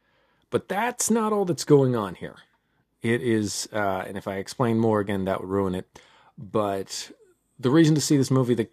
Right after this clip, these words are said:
the cast is really good, but the central reason to see this movie is Daniel Craig. He has really impressed me this past year. I think I s-, said earlier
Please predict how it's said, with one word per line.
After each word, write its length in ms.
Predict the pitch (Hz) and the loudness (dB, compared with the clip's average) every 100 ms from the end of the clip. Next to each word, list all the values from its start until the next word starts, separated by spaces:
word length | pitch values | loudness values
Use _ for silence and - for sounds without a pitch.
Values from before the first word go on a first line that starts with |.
| _ | _
the 120 | 117 | -4
cast 420 | - 131 120 - | 0 0 0 -2
is 120 | 113 | -6
really 240 | 110 123 120 | -4 -2 0
good, 280 | 110 110 101 _ - _ - | 2 0 0 _ -20 _ -6
but 180 | - | -4
the 80 | - | -2
central 480 | - 165 139 131 120 | 0 2 2 2 2
reason 300 | 120 113 117 | 2 2 0
to 60 | 107 | -4
see 180 | - 113 | -4 -6
this 200 | 104 - | -6 -6
movie 400 | 104 98 95 - | -4 -4 -6 -6
is 380 | 117 107 98 90 | -4 -4 -4 -6
Daniel 420 | 101 95 95 87 | -2 -2 -2 -6
Craig. 440 | - 92 78 - - _ _ _ | -8 -6 -6 -10 -20 _ _ _
He 720 | - - 123 151 156 160 160 165 - _ | -20 -2 2 4 4 2 -2 -4 -8 _
has 880 | 127 120 113 113 107 107 - - - _ _ _ _ - | 0 2 4 2 -2 -6 -10 -12 -14 _ _ _ _ -18
really 600 | 139 151 175 180 160 139 | -6 4 6 6 6 4
impressed 440 | 117 - 95 - | 2 0 0 -2
me 200 | 90 82 - _ - - _ _ _ _ _ _ _ _ _ _ _ _ - | -6 -10 -10 _ -20 -20 _ _ _ _ _ _ _ _ _ _ _ _ -6
this 360 | 120 135 131 | 2 4 4
past 520 | - - 127 104 - | 0 -2 0 0 -2
year. 360 | 113 104 82 - _ _ _ _ _ - - | -2 -2 -4 -10 _ _ _ _ _ -20 -8
I 500 | 101 98 95 90 87 - | -4 -2 -2 -4 -8 -8
think 160 | 107 | -2
I 80 | 104 | 0
s-, 260 | 90 - - _ _ | 0 -4 -6 _ _
said 300 | - 117 107 | -2 0 2
earlier 520 | 139 139 135 127 123 | 2 4 6 4 2